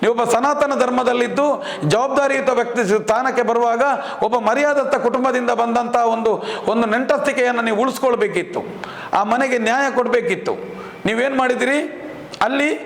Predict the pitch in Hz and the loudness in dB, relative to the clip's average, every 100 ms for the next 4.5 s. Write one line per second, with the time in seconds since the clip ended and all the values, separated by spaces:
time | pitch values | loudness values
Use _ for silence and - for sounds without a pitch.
0 | - - - 240 294 277 277 233 247 254 | -10 -10 -4 -2 0 0 0 0 0 0
1 | 247 196 240 269 285 - 170 277 277 240 | 0 0 2 0 -2 -2 0 2 2 0
2 | 233 202 190 143 98 92 92 - - - | 2 2 0 -2 -6 -8 -10 -12 -14 -2
3 | 190 254 294 277 262 262 254 247 285 - | 0 2 0 0 0 0 2 2 0 -2
4 | - - 220 254 | -8 -2 0 2